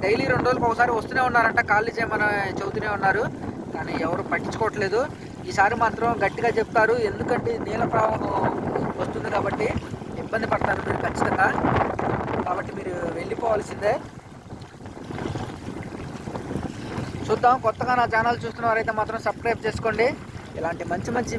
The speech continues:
వీడియోస్ అయితే నా ఛానల్ నందు ఉన్నాయి, చూడండి. మరొక కొత్త వీడియోతో మళ్ళీ త్వరలో మీకు మళ్ళీ పులిచింతల వాటర్ గురించి, పంతులు గారి పొలంలో ఈ, ఈ పులిచింతల వాటర్ సంబంధించి వీటి గురించి మీకు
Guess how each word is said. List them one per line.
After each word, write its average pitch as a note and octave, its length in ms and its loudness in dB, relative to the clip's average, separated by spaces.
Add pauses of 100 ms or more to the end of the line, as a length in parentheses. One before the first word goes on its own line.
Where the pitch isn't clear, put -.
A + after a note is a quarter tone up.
వీడియోస్ G#3+ 300 2
అయితే F#3 180 -4
నా E3+ 40 2 (100)
ఛానల్ F3+ 260 0
నందు F3+ 180 -4
ఉన్నాయి, E3+ 180 -4 (100)
చూడండి. E3+ 360 0 (120)
మరొక E3 360 2
కొత్త F3+ 160 0 (120)
వీడియోతో A#3 340 2 (100)
మళ్ళీ A3 180 0 (120)
త్వరలో A3+ 360 4 (120)
మీకు G#3+ 160 -6 (140)
మళ్ళీ A3 220 0 (540)
పులిచింతల A#3+ 480 -2
వాటర్ G#3 300 4
గురించి, G#3+ 340 -6 (220)
పంతులు A#3+ 340 -4
గారి - 240 4
పొలంలో G3+ 380 2 (120)
ఈ, - 80 -2 (1300)
ఈ - 100 -4
పులిచింతల B3 480 -2
వాటర్ G3+ 320 4
సంబంధించి G3 480 -6 (120)
వీటి F#3+ 240 -6
గురించి - 320 -8
మీకు E3 200 -4